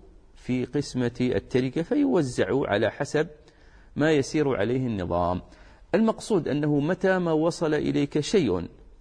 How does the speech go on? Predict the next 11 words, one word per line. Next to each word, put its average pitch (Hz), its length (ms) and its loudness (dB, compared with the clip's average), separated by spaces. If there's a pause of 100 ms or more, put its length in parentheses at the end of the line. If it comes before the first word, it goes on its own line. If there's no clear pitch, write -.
(180)
مما 143 560 0
يتعلق 123 760 -2
براتب 131 1160 -2
ولدك 120 600 -2
التقاعدي، 104 800 -4 (800)
فها 170 300 0
هنا 117 280 0
ماذا 131 260 2
تصنع؟ 98 420 -4
في 113 100 -10
الحقيقة 117 580 -2